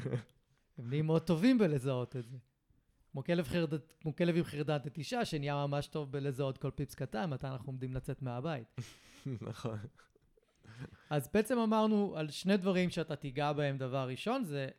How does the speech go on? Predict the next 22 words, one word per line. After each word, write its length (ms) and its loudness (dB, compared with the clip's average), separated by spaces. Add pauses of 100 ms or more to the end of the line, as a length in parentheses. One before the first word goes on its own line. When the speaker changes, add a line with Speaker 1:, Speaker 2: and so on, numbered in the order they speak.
(420)
Speaker 2:
לייצר 480 -2
לכלב 680 -4 (880)
כמה 220 4
שיותר 500 0 (160)
רגעים 580 -2
ואירועים 540 -2
שבהם 680 -6
הוא 80 -4
שמח. 600 -8
אתה 60 -14
רוצה, 220 -8 (200)
אתה 80 -10
רוצה 220 -8
מאוד 280 -4
להעלות 340 -4
את 80 -6
שמחת 380 -10
החיים 360 -8
שלו, 320 -6 (160)
Speaker 1:
מהמם. 260 -10 (280)
Speaker 2:
ואתה 220 -6
רוצה 560 2